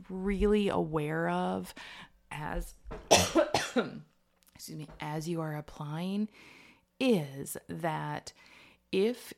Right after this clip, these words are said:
you, as, um, if you are looking at scholarships and you know that your college or university is going to give you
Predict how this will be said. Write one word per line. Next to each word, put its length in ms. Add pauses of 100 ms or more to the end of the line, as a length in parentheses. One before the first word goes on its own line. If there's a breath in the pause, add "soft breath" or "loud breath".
(120)
you, 1000 (580)
as, 520 (120)
um, 440
if 160
you 320
are 140
looking 480
at 340
scholarships 840
and 200
you 200
know 480
that 360
your 220
college 420
or 60
university 960 (360 loud breath)
is 120
going 220
to 80
give 240
you 200